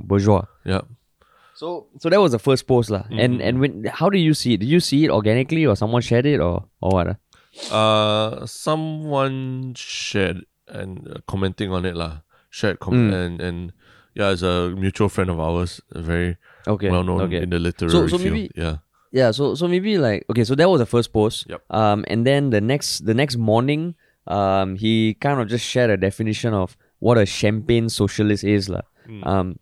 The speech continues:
Speaker 1: it's basically a person who espouses socialist ideals while enjoying, while enjoying a wealthy and luxurious lifestyle.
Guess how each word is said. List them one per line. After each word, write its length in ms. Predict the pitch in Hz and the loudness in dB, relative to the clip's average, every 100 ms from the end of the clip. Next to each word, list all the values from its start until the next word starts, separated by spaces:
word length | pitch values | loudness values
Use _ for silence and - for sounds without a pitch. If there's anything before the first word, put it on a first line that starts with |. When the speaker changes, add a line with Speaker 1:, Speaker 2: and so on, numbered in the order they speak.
| _ _ _ _ _ _ _ - | _ _ _ _ _ _ _ -12
Speaker 1:
it's 140 | 113 | -6
basically 560 | 117 120 127 143 147 139 | -4 -4 -2 0 2 2
a 120 | 92 | -2
person 600 | - 120 - 147 147 143 _ - | 0 0 2 0 0 -6 _ -2
who 140 | 113 | 2
espouses 600 | 104 - 110 113 123 139 | 2 0 2 4 4 0
socialist 480 | - 113 - 123 123 | 0 -2 -2 -2 0
ideals 580 | 107 107 131 147 156 - _ _ | 0 2 2 2 0 -8 _ _
while 200 | - 104 | 0 0
enjoying, 640 | 73 104 95 107 113 120 82 | 0 -2 2 2 2 0 2
while 180 | 107 | 2
enjoying 460 | 117 110 117 127 135 | 2 2 0 0 -2
a 80 | 92 | -2
wealthy 400 | 92 107 - 120 | 2 0 0 -4
and 100 | 95 | -4
luxurious 440 | 90 90 95 98 | -4 0 0 0
lifestyle. 420 | 95 92 - 82 | -2 -4 -4 -4